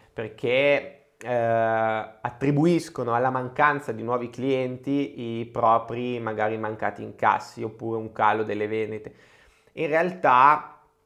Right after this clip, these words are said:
eh, poi andando a vedere, a snocciolare i numeri, andando più a fondo di, di queste realtà, si viene a conoscenza del fatto che il problema non è solo ed esclusivamente l'acquisizione di clienti, ma in realtà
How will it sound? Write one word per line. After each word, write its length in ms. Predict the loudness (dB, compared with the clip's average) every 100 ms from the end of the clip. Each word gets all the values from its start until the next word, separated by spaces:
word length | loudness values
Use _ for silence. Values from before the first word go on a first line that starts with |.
| _ _ _ _ _
eh, 380 | -2 0 0 2
poi 260 | 6 6
andando 500 | 4 6 6 6 4
a 20 |
vedere, 400 | 4 2 2 2
a 40 | 0
snocciolare 600 | -2 -10 -8 -2 2 2
i 60 | -2
numeri, 360 | -4 -4 -4
andando 380 | -4 -2 -2 -2
più 120 | -4 -6
a 60 |
fondo 480 | -4 -4 -4 -2 -4
di, 440 | -2 -6 -6 -8
di 120 | -8 -6
queste 300 | -6 -4 -2
realtà, 680 | -2 -2 0 2 2 0
si 140 | -4 0
viene 160 | 0
a 40 | 0
conoscenza 680 | -2 -6 -6 -6 -6 -6 -4
del 160 | -4
fatto 560 | -2 0 0 -2 -8 -10
che 460 | -6 -2 -2 -4 -10
il 140 | -14
problema 1080 | -12 2 4 6 6 6 6 6 6 4 0
non 540 | -12 -6 -6 -4 -4
è 380 | 0 0 0 -6
solo 680 | -18 -18 -6 2 6 6 4
ed 60 | 0
esclusivamente 800 | -6 -8 -8 -6 -4 -4 -4 -6
l'acquisizione 560 | -8 -10 -12 -8 -8
di 140 | -8 -10
clienti, 640 | -2 0 0 -2 -6 -8
ma 340 | -2 0 2 0
in 60 |
realtà 800 | 0 -2 -2 2 4 6 6 2